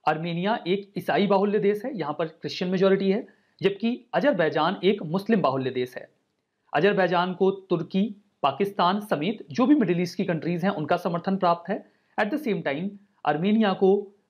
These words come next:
रशिया, यूएसए और जो वेस्टर्न कंट्रीज हैं, उनका समर्थन प्राप्त है। अब यहाँ पर वेस्टर्न कंट्रीज के साथ समस्या ये है कि जिस तरीके से इस्लामिक कंट्रीज अजरबैजान को खुलकर समर्थन देते हैं, ओपन स्टेटमेंट देते हैं, ऐसा वेस्टर्न कंट्रीज नहीं कर पाती।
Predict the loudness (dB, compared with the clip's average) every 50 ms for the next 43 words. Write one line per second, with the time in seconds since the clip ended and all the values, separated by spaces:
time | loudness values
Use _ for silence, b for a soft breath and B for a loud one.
0 | -4 0 0 0 0 0 2 2 2 2 0 -2 -2 -2 -2 -2 -2 -2 -2 0
1 | 0 0 0 0 0 0 0 -2 -2 -2 -4 -2 0 0 0 0 0 -2 0 0
2 | -2 -4 -4 B B B B 0 2 2 2 2 0 -2 -6 -8 -8 -8 -10 -10
3 | -6 -6 -6 -6 -8 -10 -14 -16 -16 _ _ _ _ _ _ _ _ -4 -2 0
4 | 0 2 2 2 2 0 0 0 -2 -2 -2 -2 0 0 0 0 0 -2 -2 -2
5 | -2 0 0 0 -2 -2 -6 -6 -6 -2 0 2 2 4 4 2 2 2 0 -4
6 | -6 b b b b b b 0 2 4 2 2 2 0 0 0 0 0 2 2
7 | 2 2 0 0 -2 -4 -10 _ _ _ -6 -6 -4 -2 0 0 2 0 0 0
8 | 0 -2 0 0 0 0 0 0 -4 -6 -6 -2 0 0 2 2 2 0 2 2
9 | 0 0 2 2 0 0 0 0 -2 0 2 2 2 2 2 0 -2 -2 -4 -4
10 | -4 -2 -2 0 -2 -2 -4 -4 -2 0 0 2 2 4 2 2 2 0 -2 -4
11 | -4 -4 -2 0 0 0 0 -2 -4 -6 -8 b b b b b b b -2 -2
12 | 0 0 -2 -2 -2 -4 -10 _ _ _ _ _ -8 -4 -4 -4 -2 -2 -2 0
13 | -2 0 0 0 0 2 2 0 0 0 0 -2 0 0 -2 -2 -4 -6 -14